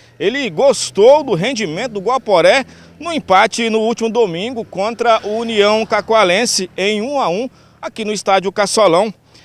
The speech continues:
É, de acordo ainda com o técnico, ele, eles encontraram uma equipe muito forte tecnicamente e tentaram neutralizar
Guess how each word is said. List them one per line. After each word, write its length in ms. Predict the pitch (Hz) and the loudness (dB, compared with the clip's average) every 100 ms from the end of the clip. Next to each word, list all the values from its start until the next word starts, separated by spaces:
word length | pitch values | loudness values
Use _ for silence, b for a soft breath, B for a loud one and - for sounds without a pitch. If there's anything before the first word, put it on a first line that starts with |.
| b b b - | b b b 0
É, 280 | 156 185 | 6 6
de 120 | 180 208 | 6 2
acordo 420 | 196 185 180 175 | 0 -2 -2 -2
ainda 360 | 156 170 156 151 | -4 -2 -4 -4
com 200 | 170 175 | -6 -6
o 60 | |
técnico, 540 | - 208 247 170 123 107 _ | 0 0 0 -4 -12 -18 _
ele, 520 | - 151 214 233 240 202 | -8 -4 -2 -2 -4 -2
eles 220 | 208 214 | -4 -4
encontraram 640 | 262 214 160 175 220 226 | -6 -6 -2 0 0 0
uma 120 | 208 185 | -2 -2
equipe 480 | 151 - 214 226 | -4 -6 -8 -6
muito 280 | 185 214 233 | -6 -6 -8
forte 500 | 165 - 175 208 170 | -10 -2 2 2 0
tecnicamente 920 | 139 175 180 190 190 147 196 202 165 b b b - | -4 -4 -4 -2 -2 0 -2 -2 -4 b b b -10
e 280 | 139 196 220 | -6 -6 -6
tentaram 580 | - 254 180 226 277 240 196 - | -4 -6 0 0 0 -2 -12 -14
neutralizar 1200 | 175 190 269 330 339 254 214 165 123 185 254 | -8 0 4 2 2 2 2 2 2 2 2